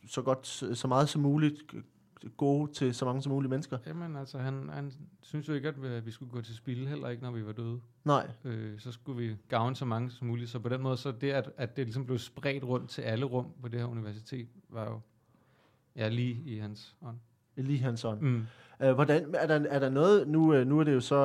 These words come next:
Speaker 1: øh, snart, øh, snart to hundrede år siden, øh, at han døde.
Speaker 2: Mm.
Speaker 1: Er der noget i de, de traditioner, man har på, på, på universitetet nu, som, øh, som ligesom, øh, holder det her ved lige, altså,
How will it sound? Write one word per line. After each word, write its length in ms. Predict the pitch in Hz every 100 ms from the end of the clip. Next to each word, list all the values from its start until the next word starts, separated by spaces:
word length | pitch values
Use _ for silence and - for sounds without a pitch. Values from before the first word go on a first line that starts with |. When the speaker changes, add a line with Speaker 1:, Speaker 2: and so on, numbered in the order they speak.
| 127
Speaker 1:
øh, 520 | 110 104 98 101 92
snart, 400 | 101 123 127 127
øh, 160 | 107 98 -
snart 260 | - 123 117
to 160 | 190
hundrede 240 | 165 151 131
år 160 | 123
siden, 260 | 127 135 139 143 - - -
øh, 120 | 117
at 240 | 104 98 123
han 140 | 117
døde. 340 | 113 117 139 147 -
Speaker 2:
Mm. 180 | 143 120
Speaker 1:
Er 80 | 135
der 100 | 131
noget 240 | 131 160 196 160
i 60 |
de, 140 | 156 135
de 120 | 156
traditioner, 520 | - 131 - 170 175
man 120 | 123
har 140 | 127 139
på, 280 | 139 117 -
på, 320 | 123 107 101 -
på 80 |
universitetet 560 | 110 104 104 - 160 139
nu, 280 | 139 190 - - _
som, 300 | - 135 123
øh, 60 | 113
som 180 | 123
ligesom, 340 | 120 117 113 104
øh, 60 |
holder 320 | 98 117 110 104
det 180 | 127
her 140 | 120 113
ved 120 | 107
lige, 440 | 104 143 208 202
altså, 340 | 107 104 92